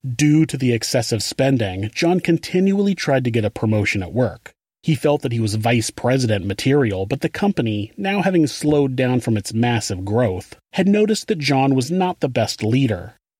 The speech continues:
Anytime he had to speak in front of a group, he would break out into hives and start twitching.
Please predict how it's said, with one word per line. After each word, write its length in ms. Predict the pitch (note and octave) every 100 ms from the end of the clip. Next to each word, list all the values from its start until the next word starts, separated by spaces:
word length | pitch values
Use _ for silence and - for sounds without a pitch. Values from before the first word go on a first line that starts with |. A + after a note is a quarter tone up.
| -
Anytime 540 | D#3 C#3+ C3+ C#3 B2+ C3+
he 100 | B2+
had 120 | G2+
to 60 |
speak 360 | - - B2 A#2+
in 80 | A2+
front 200 | - A#2+
of 100 | G2+
a 60 | F#2
group, 500 | F#2+ A#2 C3+ F#2+ -
he 100 | B2+
would 180 | B2+
break 320 | A#2+ B2+ D#3+ D#3+
out 200 | D3+ D3
into 180 | A#2+
hives 460 | G2 - C3 C#3 A2
and 100 | F#2+
start 320 | - G2+ F#2
twitching. 500 | - C#3+ - F#2 E2